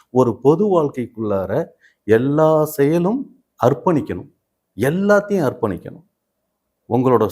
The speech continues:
சு-, உங்களோட ஆசா பாசங்கள் எல்லாத்தையுமே விட்டு விலகி நிக்கணும்.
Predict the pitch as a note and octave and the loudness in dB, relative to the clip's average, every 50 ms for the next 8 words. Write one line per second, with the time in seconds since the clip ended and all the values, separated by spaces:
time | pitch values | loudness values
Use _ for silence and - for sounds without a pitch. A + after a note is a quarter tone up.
0 | - - A2+ - - A#2+ B2 C3+ C3 C3 B2+ A#2 A2 A2 A#2+ C#3+ F3 E3+ E3+ F3+ | -2 -4 -4 -2 -2 0 0 0 2 2 4 4 4 2 2 2 0 0 0 0
1 | F3 E3 D3 D3+ D#3 D#3 E3+ E3 D#3 C3 B2 D3 F3+ G3+ G#3+ A3 G#3 G#3 G#3+ - | 0 2 0 0 0 0 0 -2 0 2 2 2 2 4 6 6 6 6 4 -2
2 | G#3 G#3 G#3+ G#3 F3 C3 C#3+ D3+ D3+ D3+ - F#3+ E3 D3 C#3+ D3+ E3+ D#3+ F3+ E3+ | -4 -2 0 -2 0 0 -2 -2 -2 -2 0 0 2 2 2 2 2 0 0 0
3 | C#3 A#2 - - G#2 - - | 0 -2 -4 -8 -12 -12 -14